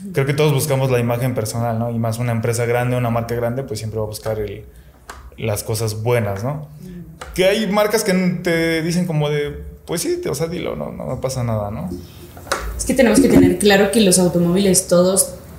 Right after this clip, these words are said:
Speaker 1: todos tienen su detalle.
Speaker 2: Sí.
Speaker 1: Ningún auto es perfecto, sino entonces, ¿para qué lo cambiarías o para qué seguirían saliendo otros modelos? Es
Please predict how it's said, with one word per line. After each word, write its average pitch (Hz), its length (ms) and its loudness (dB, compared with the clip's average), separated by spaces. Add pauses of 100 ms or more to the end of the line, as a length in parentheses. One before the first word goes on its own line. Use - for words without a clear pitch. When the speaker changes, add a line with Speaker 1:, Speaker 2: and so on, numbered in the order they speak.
(420)
Speaker 1:
todos 196 280 8
tienen 190 280 6
su 175 140 8
detalle. 190 520 6
Speaker 2:
Sí. 180 80 6 (240)
Speaker 1:
Ningún 202 400 10
auto 208 240 6
es 196 120 6
perfecto, 180 580 2
sino 170 340 4
entonces, 175 460 2
¿para 160 300 -4
qué 165 100 -6
lo 165 160 -2
cambiarías 170 600 2
o 175 120 -2
para - 180 -12
qué 160 80 -10
seguirían 160 380 -2
saliendo 151 440 -2
otros 156 300 2
modelos? 208 400 4
Es - 520 4